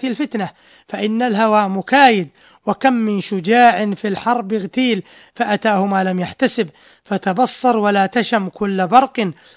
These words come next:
رب برق فيه صواعق حين، واغضض الطرف تسترح من غرام، تكتسي فيه ثوب ذل وشين، فبلاء الفتى موافقة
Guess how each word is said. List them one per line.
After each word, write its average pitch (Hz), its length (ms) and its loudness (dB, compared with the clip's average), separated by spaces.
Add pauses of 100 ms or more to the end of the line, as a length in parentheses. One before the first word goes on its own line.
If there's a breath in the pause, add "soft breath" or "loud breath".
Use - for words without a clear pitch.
(180 soft breath)
رب 214 240 -4
برق 254 440 2
فيه 262 560 -2
صواعق 240 760 2
حين، 247 520 -2 (400 soft breath)
واغضض 220 400 2
الطرف 220 440 -4
تسترح 202 600 -6
من 196 160 -4
غرام، 202 560 0 (320 soft breath)
تكتسي 240 600 -4
فيه 247 380 -4
ثوب 240 320 -2
ذل 247 440 -2
وشين، 233 580 -2 (320 loud breath)
فبلاء 214 540 0
الفتى 214 520 -2
موافقة 247 680 0